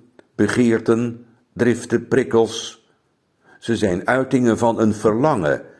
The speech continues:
naar volmaaktheid, hoe afgestompt en wild ze soms ook aan de dag komen. Straks in het einddoel, dan zijn al die ongebreidelde begeerten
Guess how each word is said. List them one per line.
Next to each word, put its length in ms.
naar 240
volmaaktheid, 1160
hoe 220
afgestompt 880
en 180
wild 260
ze 140
soms 400
ook 200
aan 140
de 120
dag 320
komen. 420
Straks 680
in 180
het 220
einddoel, 760
dan 240
zijn 240
al 240
die 220
ongebreidelde 960
begeerten 840